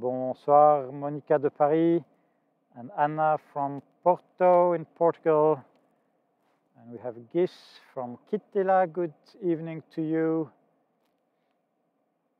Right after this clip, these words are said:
Et Claude, oui, je suis français, comme on l'a découvert tout à l'heure.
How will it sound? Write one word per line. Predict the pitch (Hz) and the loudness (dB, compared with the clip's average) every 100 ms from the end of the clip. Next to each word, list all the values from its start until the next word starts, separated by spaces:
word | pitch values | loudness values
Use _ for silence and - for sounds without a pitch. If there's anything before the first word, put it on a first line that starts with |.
| _ | _
Et | 127 - | -16 -6
Claude, | 147 165 143 | 0 0 2
oui, | 151 180 220 202 113 | 0 0 -2 -16 -10
je | 135 | -10
suis | - 156 | -10 -14
français, | 139 - 139 - 139 | -14 -12 -12 -6 -6
comme | - 127 120 | -4 -8 -6
on | 120 | -4
l'a | 120 120 - | 0 0 -2
découvert | 113 - 131 127 - | -12 -10 -8 -6 -6
tout | _ - | _ -6
à | 123 | 0
l'heure. | 165 180 | 2 0